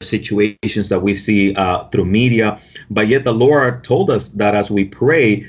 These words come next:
uh, uh, especially in that wonderful prayer also that everybody knows, the Our Father, also says, "Our Father in heaven, hallowed be your name. Your kingdom come, your will be done." And, and here's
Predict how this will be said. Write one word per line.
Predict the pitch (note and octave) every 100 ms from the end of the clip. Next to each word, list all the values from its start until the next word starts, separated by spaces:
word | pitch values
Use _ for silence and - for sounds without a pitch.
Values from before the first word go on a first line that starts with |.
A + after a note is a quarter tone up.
| - - -
uh, |
uh, | G2 F#2+ G#2+ G2 G2
especially | - - B2 C3 B2
in | A2
that | G2 G#2
wonderful | A2 B2 B2 A2
prayer | - A2+ G#2+
also | A2 B2+ B2
that | G2 G2
everybody | G#2+ G#2 G#2 G#2
knows, | A2 G#2
the | A2 -
Our | G2
Father, | F#2+ A#2+ D3 A#2 G#2
also | A#2 B2+ B2+
says, | G#2
"Our | - G#2+
Father | - A2+ A2+
in | G#2
heaven, | A2 A#2+ G#2
hallowed | A2 A#2 A2
be | G#2+
your | G#2 G2+
name. | A#2 A2 - - - - - G#2+
Your | C3+ D#3+ -
kingdom | - D#3 C#3 A#2+ G#2+ G2+ -
come, | A2+ G#2+ G2+ A#2 B2 - - - -
your | G#2 D3 A3+
will | D3+ G#2+
be | G#2
done." | F#2 F#2 F2+ F2+
And, | A#2 A#2
and | B2
here's | B2 F#3 E3+ - -